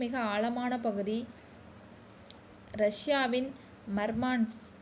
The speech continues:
இல்-, மர்மான்ஸ்கில் உள்ள கோலா சூப்பர் ஹோல். இது பன்னெண்டாயிரத்தி இருநூத்தி அறுபத்தி ரெண்டு மீட்டர் ஆழம் ஆகும். ரெண்டாயிரத்தி பன்னிரெண்டில் ஜெட் ஃபார்ட்டி ஃபோர் சாவியோ கிணறு ரஷ்யா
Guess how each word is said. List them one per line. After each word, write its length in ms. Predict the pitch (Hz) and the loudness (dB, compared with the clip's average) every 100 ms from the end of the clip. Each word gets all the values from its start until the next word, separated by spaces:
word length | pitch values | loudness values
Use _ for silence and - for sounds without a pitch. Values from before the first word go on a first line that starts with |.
| - - - - - - - - - - 233 | -20 -20 -20 -20 -20 -20 -20 -20 -20 -6 -2
இல்-, 240 | 247 247 - 202 | -2 -4 -6 0
மர்மான்ஸ்கில் 760 | 214 220 247 262 269 - 262 240 | 2 2 2 2 -2 -2 0 2
உள்ள 160 | 220 214 226 - | 2 2 0 4
கோலா 280 | 220 240 254 | 6 6 4
சூப்பர் 400 | 247 247 247 240 240 | 0 -2 -2 -2 0
ஹோல். 200 | 226 - - - - - - - - - - - - - - - - - - | 0 0 -8 -20 -20 -20 -20 -20 -20 -20 -20 -20 -20 -20 -20 -20 -20 -10 -4
இது 180 | 226 254 - - | 0 0 -2 -4
பன்னெண்டாயிரத்தி 580 | 208 220 247 254 254 262 226 | 0 2 4 2 2 4 4
இருநூத்தி 300 | 220 233 233 | 4 2 2
அறுபத்தி 260 | 226 226 220 | 2 2 0
ரெண்டு 160 | 214 | 0
மீட்டர் 380 | 208 220 220 233 196 | 0 0 0 0 0
ஆழம் 240 | 190 196 - - - - 208 196 | 0 -2 -8 -18 -20 -12 -4 -2
ஆகும். 260 | 208 196 - - - - | 0 -2 -6 -18 -20 -2
ரெண்டாயிரத்தி 520 | 208 208 247 269 285 277 | 0 2 2 2 0 0
பன்னிரெண்டில் 520 | 240 240 233 226 240 202 | 2 2 2 2 0 2
ஜெட் 200 | 220 220 | 0 0
ஃபார்ட்டி 280 | - 240 240 240 | -2 -2 -2 -4
ஃபோர் 180 | 240 233 | -4 -4
சாவியோ 480 | - 214 208 226 233 233 | -4 0 2 2 2 2
கிணறு 380 | 220 202 208 233 - - - - | -2 0 0 -2 -6 -18 -12 -2
ரஷ்யா 420 | 285 - 233 | -2 0 0